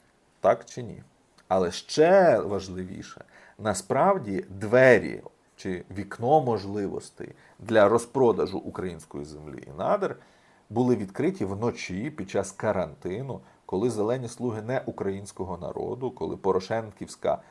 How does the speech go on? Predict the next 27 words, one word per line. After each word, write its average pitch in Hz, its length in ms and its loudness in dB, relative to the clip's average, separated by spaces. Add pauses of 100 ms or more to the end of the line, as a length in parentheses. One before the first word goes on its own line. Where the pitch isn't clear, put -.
солідарність 107 1040 0
і 92 80 -16
коли 98 280 -6
пінчуківський 101 760 -10
голос, 113 460 2
який 87 220 -10
тоді 80 240 -10
очолював - 520 -8
Вакарчук, - 480 -14 (260)
проголосували 120 880 4
за 107 160 0
розпродаж 90 520 -2
землі 82 360 -10
і 80 80 -12
надр. 110 360 -4 (760)
Всупереч 95 560 -2
тринадцятій, 82 600 -10
чотирнадцятій - 600 -12
статті. - 440 -16 (180)
Вони 110 300 -4
тоді 113 360 -6
створили 127 640 2
можливість 120 1000 -2 (240)
нібито 127 760 0
на 123 200 4
законному 110 800 -4
рівні 175 420 -6